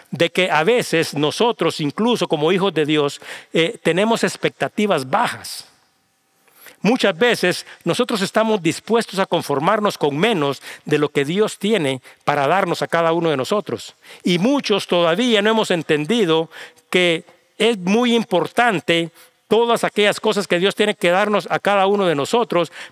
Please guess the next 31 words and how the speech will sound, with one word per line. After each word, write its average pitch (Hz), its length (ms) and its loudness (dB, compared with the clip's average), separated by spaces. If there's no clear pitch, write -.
pero 180 200 2
que 180 100 0
nosotros 214 360 0
ni 214 80 2
siquiera 202 300 0
hemos 208 180 0
aprendido 175 480 0
a 196 40 -2
pedir 196 460 0
y 175 60 -2
ni 170 100 0
siquiera 185 380 0
sabemos 180 480 0
qué 190 160 0
es 185 60 0
lo 190 80 -2
que 165 120 0
realmente 175 520 0
necesitamos. 135 800 -4
Esta 233 240 2
era 233 120 4
una 220 100 4
expectativa 185 640 0
baja. 175 380 2
Este 202 340 0
hombre 180 400 2
había 202 300 2
llegado 180 420 2
simple 247 420 -2
y - 40 -2
sencillamente 180 960 0